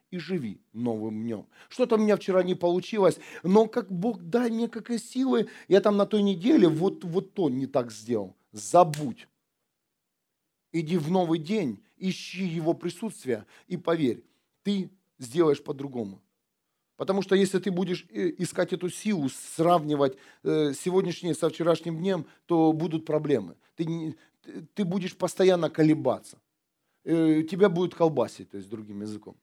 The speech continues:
Потому что это не входит в сравнение, и ты не сможешь сегодняшний день сравнить со вчерашним. «О, я лучше, чем вчера». А знаешь,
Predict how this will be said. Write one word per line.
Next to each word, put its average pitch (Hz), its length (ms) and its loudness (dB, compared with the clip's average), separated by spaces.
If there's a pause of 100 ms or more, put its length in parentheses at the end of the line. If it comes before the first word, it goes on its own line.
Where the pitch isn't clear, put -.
(800)
Потому 170 200 -4
что 185 140 0
это 196 120 0
не 190 120 0
входит 196 280 2
в - 60 -14
сравнение, 175 560 0
и - 100 -8
ты 180 140 -12
не 185 120 -2
сможешь 180 500 -2 (220)
сегодняшний 185 640 -6
день 165 80 -2
сравнить 156 400 -2
со 147 100 -4
вчерашним. 131 480 -6 (160)
«О, 160 240 2 (140)
я 147 180 4
лучше, 143 320 -2
чем 123 220 -8
вчера». 127 420 -6 (2250)
А 143 80 0
знаешь, 196 320 2